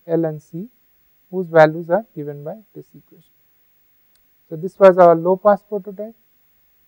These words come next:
and this was our, this is our band stop prototype. So, in summary, in this, uh, lecture we discussed the various, uh, filter synthesis,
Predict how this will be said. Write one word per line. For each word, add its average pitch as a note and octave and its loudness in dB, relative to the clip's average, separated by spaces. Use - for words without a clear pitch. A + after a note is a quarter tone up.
and F3+ -12
this E3 -12
was E3 0
our, F3 -4
this E3+ -18
is E3 -6
our E3 0
band E3 2
stop D3+ -16
prototype. - -20
So, A#3+ 8
in A3+ -2
summary, A#3 2
in G3+ -6
this, B3 0
uh, F#3+ 8
lecture G3+ 2
we G3 -10
discussed F3+ -4
the E3 4
various, F3+ -2
uh, D3+ 2
filter G3+ 0
synthesis, G3 -12